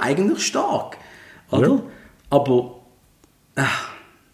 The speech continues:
Speaker 1: der nächste, der nächste Kommentar, das ist einer, der mir gefällt, der ist super. Das Forza langt, langt wohl doch nur für Challenge League, obwohl es der Sterkic anders sieht. Der Sterkic,
Speaker 2: Jo.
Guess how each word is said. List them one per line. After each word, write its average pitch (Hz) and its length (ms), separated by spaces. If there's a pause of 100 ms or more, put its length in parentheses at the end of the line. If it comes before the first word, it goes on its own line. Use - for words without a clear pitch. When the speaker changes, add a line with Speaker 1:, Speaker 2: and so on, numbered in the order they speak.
(220)
Speaker 1:
der - 100
nächste, 233 320
der 160 220
nächste 220 280
Kommentar, 160 480
das 131 140
ist 131 140
einer, 123 220
der 117 80
mir 110 80
gefällt, 104 400
der - 160
ist - 160
super. - 300 (840)
Das - 140
Forza 175 480
langt, 156 500
langt 143 360
wohl 131 160
doch - 260
nur 160 140
für 113 120
Challenge 143 440
League, 151 320
obwohl 127 300
es 131 100
der 135 100
Sterkic - 840
anders 123 400 (120)
sieht. - 600 (1400)
Der - 60
Sterkic, 123 480
Speaker 2:
Jo. - 60